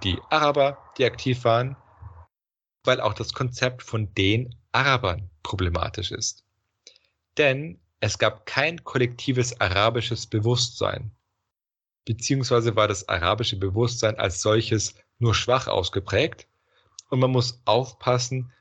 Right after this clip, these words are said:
dass man nicht spätere Konzepte von nationaler Identität auf die Vergangenheit überträgt.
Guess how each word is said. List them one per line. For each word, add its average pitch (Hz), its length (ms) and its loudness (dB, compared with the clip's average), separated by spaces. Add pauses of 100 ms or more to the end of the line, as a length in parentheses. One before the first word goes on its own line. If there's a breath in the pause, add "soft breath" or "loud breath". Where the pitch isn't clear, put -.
(180 soft breath)
dass 117 180 0
man 117 80 2
nicht - 280 -2
spätere 110 640 2
Konzepte 98 680 -4
von 92 320 -6 (560)
nationaler 98 680 0
Identität 107 720 0 (420 loud breath)
auf 87 120 -2
die 104 100 -2
Vergangenheit 92 600 0
überträgt. - 580 -10